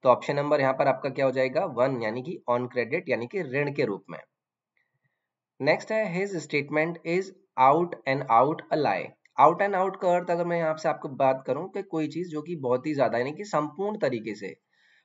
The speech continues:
अगर वो कोई है तो उसको लेके आप बोलते हैं something which is out and out, यानी कि totally, पूर्ण तरीके से। तो something which is संपूर्ण, या फिर आप बोल सकते हैं उसको totally, वो हो जाएंगे आपके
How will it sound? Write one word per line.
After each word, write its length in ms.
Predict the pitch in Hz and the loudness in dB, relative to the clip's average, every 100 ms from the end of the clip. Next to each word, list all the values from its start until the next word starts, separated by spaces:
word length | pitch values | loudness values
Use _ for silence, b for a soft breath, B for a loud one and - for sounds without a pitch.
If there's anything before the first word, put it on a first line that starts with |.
| - | -4
अगर 240 | 120 143 | 0 2
वो 180 | 139 143 | 2 -2
कोई 240 | 139 127 117 | -2 -2 0
है 400 | 123 170 - _ - | 2 2 0 _ -6
तो 80 | |
उसको 240 | 123 - 160 | -6 -2 0
लेके 240 | 139 139 | 0 2
आप 100 | 127 | 2
बोलते 240 | 113 110 165 | 2 -4 -4
हैं 80 | |
something 360 | 190 131 120 143 | -2 -4 -4 -6
which 160 | 117 185 | -6 -8
is 240 | - 151 | 4 6
out 180 | 143 139 | 6 4
and 120 | 113 | 0
out, 180 | 90 - - _ _ - | -2 -10 -20 _ _ 2
यानी 220 | 123 147 | 2 2
कि 360 | 151 190 - _ - 196 | -2 -8 -8 _ 0 2
totally, 420 | 180 147 107 92 - _ _ _ _ _ _ - | 4 4 2 -6 -12 _ _ _ _ _ _ -4
पूर्ण 240 | 214 220 196 | 2 2 4
तरीके 380 | 147 135 113 | 2 2 -2
से। 280 | 104 92 - _ _ _ _ _ - | -6 -10 -16 _ _ _ _ _ -6
तो 140 | 113 | -6
something 460 | 110 123 135 170 170 | 0 0 0 -2 -2
which 200 | 151 143 | -4 -2
is 120 | 135 | -2
संपूर्ण, 680 | - - 113 110 160 202 - _ - | -2 -2 -2 0 -2 -2 -6 _ -2
या 100 | 110 | -2
फिर 320 | 107 117 110 | 0 -4 -2
आप 180 | 104 107 | 0 0
बोल 240 | 107 113 110 | 0 -6 -6
सकते 260 | 110 - | -10 -6
हैं 140 | 117 107 | -4 -4
उसको 240 | - 101 - | -6 -12 -2
totally, 420 | 127 135 175 208 269 175 | 0 2 0 0 -4 -10
वो 120 | 135 135 | -4 -4
हो 80 | |
जाएंगे 300 | 107 107 107 | -2 -4 -2
आपके 300 | 101 - 151 | -6 -4 -8